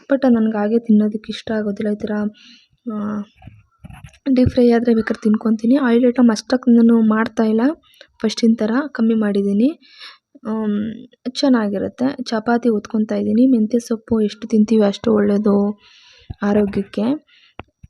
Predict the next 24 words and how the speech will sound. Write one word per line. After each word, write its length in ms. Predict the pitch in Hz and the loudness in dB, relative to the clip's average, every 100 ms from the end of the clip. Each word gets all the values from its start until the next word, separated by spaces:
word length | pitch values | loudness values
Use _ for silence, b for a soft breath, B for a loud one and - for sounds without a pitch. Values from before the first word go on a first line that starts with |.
| - - - | -20 -20 -6
ಕಹಿ 380 | 240 220 254 254 | -2 0 2 4
ಅನ್ನೋದೆಲ್ಲ 380 | 226 214 214 214 | 4 2 0 0
ಒಳ್ಳೆಯದು. 800 | 208 202 208 202 220 311 339 _ _ _ _ _ _ _ _ - | 0 2 2 2 0 0 -4 _ _ _ _ _ _ _ _ -6
ಇವಾಗ 240 | 269 269 | 0 2
ಹಾಗೆ 280 | 262 247 240 | 2 2 0
ಶಶಿ 340 | 240 226 - | 0 -2 2
ಏನೋ 160 | 233 226 | 2 4
ಹೇಳ್ತಾ 440 | 220 214 226 233 | 4 2 0 -2
ಇದ್ರು, 320 | 220 214 233 254 | -4 -2 0 2
ಹ್ಮ್, 400 | 254 220 220 226 | 2 2 0 0
ಅದನ್ನು 260 | 214 220 220 | 2 2 2
ಕೇಳ್ಕೊಂಡು 500 | - 214 220 233 214 | 0 -2 0 0 0
ಹಾಗೆ 280 | 208 240 240 | 2 2 0
ಚಪಾತಿ 400 | - 208 208 214 | 0 -6 -2 0
ಮಾಡ್ಕೊತಾ 520 | 208 208 214 214 208 | 0 -2 0 0 0
ಇದ್ದೀನಿ. 340 | 208 208 226 349 _ _ _ _ _ _ _ - | -2 2 2 0 _ _ _ _ _ _ _ 0
ನನಗೂ 260 | 226 240 | 4 4
ಕೂಡ 140 | 240 240 | 2 -4
ತುಂಬ 320 | - 226 240 226 | 0 2 4 2
ಹಸಿವಾಗಿತ್ತು, 600 | 214 - 226 220 214 220 | -2 -2 0 0 0 -2
ಶಶಿ 260 | 214 - | -4 -6
ಬರ್ತಾರೆ 440 | 220 214 - 214 208 | -4 -4 -4 -4 -2
ಬರ್ತಾರೆ 360 | 208 208 208 | -4 -4 -2
ಅಂತ 140 | 208 | -2